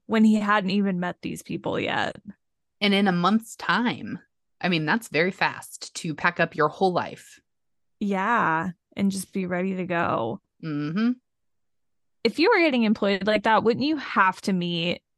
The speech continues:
Speaker 1: your employer first?
Speaker 2: Yes, absolutely. And whenever people, like, I understand the lure of why you would want, like, someone older and single,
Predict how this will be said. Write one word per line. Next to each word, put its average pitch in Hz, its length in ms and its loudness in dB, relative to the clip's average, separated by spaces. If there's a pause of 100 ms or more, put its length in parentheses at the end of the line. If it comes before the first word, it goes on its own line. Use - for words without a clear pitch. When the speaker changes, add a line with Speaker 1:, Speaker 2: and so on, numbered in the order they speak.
(120)
Speaker 1:
your 190 180 4
employer 180 640 -2
first? 175 680 -6 (600)
Speaker 2:
Yes, 196 640 -2 (480)
absolutely. 202 760 -2
And 214 180 2
whenever 302 500 2 (520)
people, 226 440 0
like, 196 220 2
I 277 140 4
understand 208 640 -2 (140)
the 165 120 2
lure 170 540 2
of 165 240 -2
why 151 420 0
you 180 260 -2
would 165 160 -4
want, 160 460 0
like, 156 320 0 (260)
someone 180 380 -2
older 175 400 -2
and 160 200 -6
single, 196 720 -2